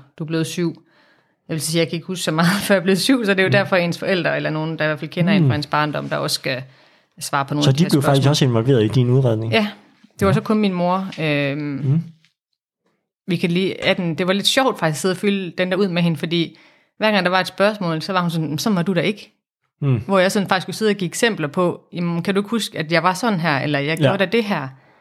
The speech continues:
Speaker 1: Altså, jeg kunne godt huske noget, eller jeg havde svært ved det her. Nå jo, det kunne hun egentlig godt se. Altså, men de havde, altså,
Speaker 2: Det var
Speaker 1: de kunne slet
Speaker 2: aldrig
Speaker 1: ikke genkende mig i det, altså.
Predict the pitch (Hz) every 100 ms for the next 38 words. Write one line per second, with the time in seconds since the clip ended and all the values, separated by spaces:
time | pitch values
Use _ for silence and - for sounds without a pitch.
0 | _ _ 135 156 160 156 165 180 175 -
1 | 170 180 185 - 156 156 170 170 226 208
2 | 147 160 202 196 156 131 - _ _ _
3 | _ _ 175 233 170 151 202 202 175 151
4 | 147 151 - - - - - 165 175 165
5 | 196 190 - - 151 160 156 - - -
6 | 131 123 131 175 180 165 165 170 175 156
7 | 151 160 143 131 147 143